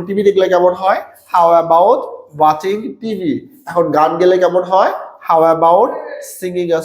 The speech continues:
song? গান গেলে কেমন হয়? তার মানে তোমরা just এই how about ব্যবহার করে শত শত, even তোমার কাছে ওয়ার্ড মিনিং যদি বেশি থাকে, তুমি হাজার হাজার বাক্য তৈরি করতে পারো। এখন আসি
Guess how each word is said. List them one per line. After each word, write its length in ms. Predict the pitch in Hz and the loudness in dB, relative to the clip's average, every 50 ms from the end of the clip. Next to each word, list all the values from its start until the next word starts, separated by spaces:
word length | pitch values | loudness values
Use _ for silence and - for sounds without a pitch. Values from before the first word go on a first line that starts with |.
| - - | -2 0
song? 260 | 185 190 180 156 131 - - - - 139 139 | 2 2 4 2 0 -4 -8 -12 -8 -4 -4
গান 120 | 139 139 147 147 | -4 -4 -4 -2
গেলে 180 | 156 160 175 220 - - - - - - _ - | 0 0 2 0 0 -2 -6 -12 -18 -20 _ -6
কেমন 220 | 143 131 135 135 135 | -6 -4 -4 -4 -4
হয়? 120 | 135 110 - - - _ _ - | -6 -6 -8 -12 -20 _ _ -2
তার 140 | 180 208 220 - | 0 0 2 2
মানে 140 | - 180 180 190 190 - | 0 0 0 -2 -2 -4
তোমরা 180 | 185 175 185 175 185 | -2 -2 0 0 0
just 160 | 214 214 214 - - - 175 | -2 -4 -6 -10 -10 -6 -4
এই 80 | 185 196 180 - - | -2 -2 -4 -2 0
how 200 | 160 156 170 196 208 - - 175 | 2 2 2 2 0 0 -2 0
about 280 | 160 160 160 160 175 170 160 160 | 2 2 2 4 2 2 0 0
ব্যবহার 320 | 151 151 151 156 165 151 151 151 | -2 -2 -2 -2 -2 -2 -2 -2
করে 160 | 156 156 180 220 277 403 403 - - - _ _ - - | -2 0 0 0 0 -2 -4 -10 -16 -20 _ _ -16 -10
শত 240 | - - 165 175 - 220 214 - - | -4 -2 -4 0 2 2 0 2 2
শত, 220 | 180 151 139 - 139 127 - - 170 | 0 -2 0 0 -2 -4 -4 -4 -6
even 200 | 180 180 208 190 165 160 | -2 0 0 0 0 0
তোমার 180 | 160 156 156 156 160 | 0 2 2 2 0
কাছে 160 | 165 - 190 170 151 | -2 -2 -2 0 2
ওয়ার্ড 180 | 147 151 151 151 156 | 2 2 2 0 -4
মিনিং 160 | 160 165 165 165 160 | -6 -8 -8 -8 -10
যদি 120 | 160 160 151 151 | -10 -8 -8 -8
বেশি 140 | 156 - 160 151 | -8 -8 -10 -10
থাকে, 140 | 170 180 - - | -10 -12 -12 -16
তুমি 120 | 233 202 180 - 143 | -14 -14 -10 -6 -4
হাজার 200 | 139 143 165 165 165 | -2 0 0 0 0
হাজার 180 | 156 143 147 147 143 | 0 0 0 0 0
বাক্য 140 | 143 143 - 165 147 151 | -2 -2 -2 -6 -4 -2
তৈরি 140 | 151 147 139 143 | -2 0 0 0
করতে 180 | 135 127 131 120 107 | -2 -2 -2 -4 -2
পারো। 160 | 101 101 101 101 - - - - - - | -4 -4 -6 -8 -12 -18 -18 -10 -8 -4
এখন 140 | - 180 175 160 | 0 0 0 0
আসি 100 | 160 160 | 0 -2